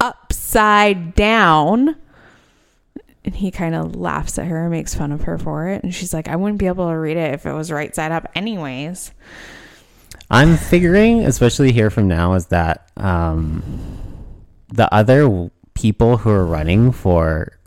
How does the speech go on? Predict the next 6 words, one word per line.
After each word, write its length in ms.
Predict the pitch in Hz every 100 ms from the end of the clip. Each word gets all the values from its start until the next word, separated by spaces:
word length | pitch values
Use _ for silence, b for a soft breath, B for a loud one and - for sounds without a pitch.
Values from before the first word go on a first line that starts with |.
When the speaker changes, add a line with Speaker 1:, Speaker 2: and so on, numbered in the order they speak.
| - -
Speaker 2:
uh, 340 | 82 80 - 110
school 600 | - - 107 104 98 90 -
class 420 | - 87 95 -
president 560 | - 95 87 104 113 120
or 80 | 120
whatever, 520 | 123 127 135 160